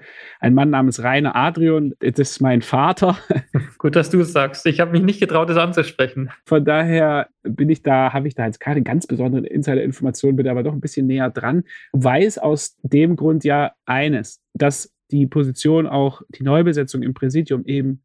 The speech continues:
Speaker 1: Leute werden sich ja vielleicht fragen, was heißt denn das jetzt für den Verein? Was heißt das für die Zusammenarbeit zwischen Verein und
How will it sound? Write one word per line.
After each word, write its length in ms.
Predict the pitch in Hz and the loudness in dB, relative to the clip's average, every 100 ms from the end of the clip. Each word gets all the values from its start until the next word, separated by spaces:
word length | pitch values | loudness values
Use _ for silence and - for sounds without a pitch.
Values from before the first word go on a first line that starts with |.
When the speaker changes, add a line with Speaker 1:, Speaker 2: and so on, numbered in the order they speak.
| _ | _
Speaker 1:
Leute 280 | 139 151 156 | 2 2 2
werden 160 | 147 | 0
sich 120 | 135 135 | -2 -4
ja 80 | |
vielleicht 260 | 127 123 117 | -4 -4 -4
fragen, 280 | - 190 151 | -2 -2 -2
was 160 | 113 | -6
heißt 320 | 117 131 170 190 | -2 -2 -2 -4
denn 120 | 185 | -4
das 220 | 113 104 | -6 -8
jetzt 240 | 95 - | -10 -12
für 100 | - | -10
den 160 | - 110 | -6 -6
Verein? 280 | - 110 110 | -8 -8 -8
Was 100 | 113 | -2
heißt 240 | 127 143 | -2 0
das 120 | 135 - | -4 -6
für 100 | 117 | -10
die 60 | |
Zusammenarbeit 640 | - 120 143 131 120 104 - | -8 -4 -2 -2 -4 -8 -8
zwischen 220 | 117 - | -8 -8
Verein 380 | - - 113 | -10 -8 -6
und 140 | 104 | -8